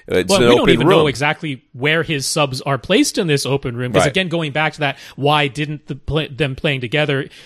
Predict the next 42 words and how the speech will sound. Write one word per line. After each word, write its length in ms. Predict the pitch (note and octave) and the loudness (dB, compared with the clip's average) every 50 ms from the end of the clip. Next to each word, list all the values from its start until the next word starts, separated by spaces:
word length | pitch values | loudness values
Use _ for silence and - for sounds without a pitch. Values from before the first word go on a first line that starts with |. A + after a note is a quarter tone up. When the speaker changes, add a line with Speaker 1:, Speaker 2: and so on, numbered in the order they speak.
| - _ - | -20 _ -6
Speaker 2:
uh, 260 | C3 C3 B2+ B2 B2 - _ _ _ _ _ _ - | -4 -2 -2 -2 -4 -8 _ _ _ _ _ _ -10
have 200 | - - E3 A#2+ | -6 -4 -4 -2
more 180 | C#3 D3+ D#3 D#3 | 0 2 2 2
of 60 | C3 | 2
an 60 | C#3 | 0
increase 300 | D3 D3 - E3 C3+ - | -4 -4 -6 -6 -6 -6
in 60 | C#3+ | -6
sound. 240 | B2 - E3 E3+ E3 | -4 -2 -2 0 0
I 20 | D#3 | 0
mean, 160 | D3+ D3+ C#3+ | 0 0 0
if 140 | C#3+ - - - - - - - | -2 -2 -4 -10 -20 -20 -14 -6
neither 600 | - D3+ D#3+ E3 E3+ D#3+ D#3+ G3+ B3+ B3 A3+ G#3+ G3 | -2 0 2 2 2 2 2 2 2 2 2 2 2
of 180 | F3+ D3+ C#3 | 2 2 0
them 220 | D3 E3 D#3+ E3 E3 | 0 0 0 0 0
is 320 | D3 D#3 D#3 C#3+ C3+ - - | 0 0 0 0 -2 -2 -2
up 160 | E3+ E3+ - | -2 -2 -2
against 340 | E3 C#3 D#3+ E3 E3 - - | -2 -2 -2 -2 -2 -2 -4
a 60 | D3 | -4
boundary, 760 | A2+ G#2 B2 C3 D#3+ G#3+ C#4 A3 E3 B2+ A2 F#2+ G2+ D3 - _ | -2 -2 -2 -2 -2 -2 -2 -2 -2 -4 -4 -6 -8 -10 -10 _
Speaker 1:
Yeah. 200 | - F2+ E2 C2 - - - _ _ _ _ _ _ _ _ - | -6 -6 -6 -6 -8 -12 -20 _ _ _ _ _ _ _ _ -6
Speaker 2:
that's 240 | C#3 D3+ D3+ - | -4 -4 -4 -2
gonna 160 | - F3 D3 B2 | -4 -4 -4 -4
be 100 | C#3+ C3 | -4 -6
a 60 | C3+ | -4
factor 340 | - E3 C#3 C3+ - B2+ A2+ | -2 -4 -4 -4 -6 -10 -10
too. 160 | - - - | -6 -4 -4
You 80 | D3 | -2
know, 80 | B2 C3 | -2 -4
putting 300 | A#2+ - G3+ F3 D3+ C#3 | -2 -2 0 0 -2 -2
a 40 | B2+ | -4
sub 300 | - - E3 D3+ C3+ C3 - | -4 -2 -2 -2 -4 -4 -4
in 100 | D#3+ D3 | -6 -4
a 60 | C3+ A2+ | -6 -6
corner 460 | - - - D3+ F3+ A3 A3 E3+ C#3+ | -10 -10 -6 -4 -4 -4 -4 -4 -4
gives 200 | A2+ C#3+ C3 C3 | -4 -6 -6 -6
you, 80 | C#3 | -4
like, 180 | C#3 C3+ C3+ - | -4 -4 -4 -4
a 40 | C3 | -6
nine 480 | B2 B2 C3 C3 C3+ C#3 D3 C#3+ C#3 | -8 -8 -6 -6 -4 -4 -4 -6 -4
decibel 460 | B2 D3+ D3 C#3 - D3 B2+ C3 A2+ G2+ | -4 -4 -4 -4 -6 -8 -10 -10 -8 -8
boost. 320 | B2+ F#3+ B3 A#3+ - - | -6 -4 -4 -4 -6 -6
Well, 180 | E3 D3+ D3 C#3 | -4 -4 -4 -6